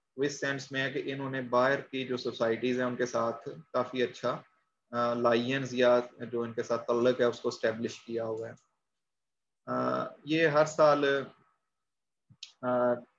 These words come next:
registered dietitian का टेस्ट जो है वो conduct करते हैं, तो इस साल भी इनकी dates आ गई हुई हैं। अगर कोई बंदा या तो आपका जानने वाला, अ, वो test conduct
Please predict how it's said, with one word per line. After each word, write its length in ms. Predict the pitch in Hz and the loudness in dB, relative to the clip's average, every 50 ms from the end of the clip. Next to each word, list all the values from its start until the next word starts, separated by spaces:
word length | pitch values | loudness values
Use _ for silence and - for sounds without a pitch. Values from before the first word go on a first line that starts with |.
| _ _ _ _ _ _ _ _ _ _ _ _ _ - | _ _ _ _ _ _ _ _ _ _ _ _ _ -6
registered 400 | 135 120 131 131 - - 143 135 | -4 -2 -2 -2 0 2 0 4
dietitian 440 | 135 131 127 127 127 120 - 131 127 | 4 4 2 2 0 -6 -6 -8 -2
का 100 | 123 131 | 0 0
टेस्ट 600 | 127 - - _ _ - 135 135 131 131 - - | 0 0 -4 _ _ 0 0 0 0 0 -6 -2
जो 80 | 135 135 | 2 2
है 60 | 127 | 4
वो 100 | 123 123 | 4 2
conduct 420 | - 127 120 117 123 120 - - | 0 -2 -2 0 0 0 -2 -6
करते 340 | 117 - 120 117 - - 151 | -2 -2 -2 -2 0 -2 -4
हैं, 280 | 160 151 143 147 - _ _ _ _ _ _ _ _ _ - | -4 -4 -6 -10 -14 _ _ _ _ _ _ _ _ _ -6
तो 340 | 123 123 120 120 113 - - | -4 -2 0 -2 -2 -4 -4
इस 180 | 135 123 - - | -6 -8 0 2
साल 180 | 143 143 143 | 4 4 4
भी 140 | 139 139 143 | 2 2 -4
इनकी 240 | 139 135 135 139 135 | -4 -6 -6 -8 -8
dates 440 | 123 117 120 117 123 123 120 - - | -2 0 2 4 4 4 2 2 2
आ 140 | 120 113 113 | 2 2 2
गई 200 | 113 135 139 143 | 0 -2 -4 -2
हुई 200 | 143 131 127 123 | -2 -4 -4 -4
हैं। 200 | 123 123 127 127 | -2 -2 -4 -4
अगर 300 | - 123 123 123 127 123 | -4 -4 0 2 2 2
कोई 160 | 127 135 127 | 2 -2 -4
बंदा 420 | 123 123 117 120 123 123 120 120 | -2 -4 -2 2 4 6 6 6
या 200 | 120 120 123 120 | 4 4 2 0
तो 120 | 120 120 120 | 2 2 0
आपका 260 | 117 117 - 127 120 | 0 0 2 0 0
जानने 420 | 120 117 120 113 113 117 120 120 | 2 2 2 2 2 0 0 0
वाला, 400 | 120 120 120 120 117 117 - - - - _ _ _ _ _ _ _ _ _ _ _ - | 4 4 4 4 4 2 0 -2 -12 -20 _ _ _ _ _ _ _ _ _ _ _ -8
अ, 400 | 113 113 110 113 113 110 113 113 | -6 -4 -2 -2 -2 -2 -4 -4
वो 280 | 113 113 113 110 - _ _ _ - | -2 -2 -2 -4 -4 _ _ _ 2
test 240 | 123 120 117 - - | 2 2 2 0 -6
conduct 360 | - 120 117 117 117 - - | -6 -4 -2 -2 -2 -2 -4